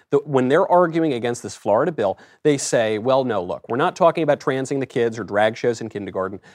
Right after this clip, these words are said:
but if I'm in a math class and I'm writing a math problem, am I not allowed to refer to Johnny's two dads? Or am I not allowed to refer to a they or an intersex or a pansexual or whatever?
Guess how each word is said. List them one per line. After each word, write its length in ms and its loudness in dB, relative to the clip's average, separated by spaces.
but 140 4
if 160 0
I'm 140 2
in 60 4
a 40 2
math 320 -2
class 260 -2
and 80 -8
I'm 80 -6
writing 240 2
a 40 -6
math 360 -6
problem, 460 -6
am 100 -2
I 140 2
not 220 0
allowed 360 0
to 100 -10
refer 460 -4
to 460 -6
Johnny's 500 0
two 240 -4
dads? 680 0
Or 100 4
am 80 2
I 120 4
not 180 4
allowed 300 4
to 100 -6
refer 380 -2
to 180 -2
a 60 2
they 600 2
or 160 -2
an 340 -6
intersex 720 0
or 80 -6
a 60 -4
pansexual 640 -6
or 80 -6
whatever? 340 -4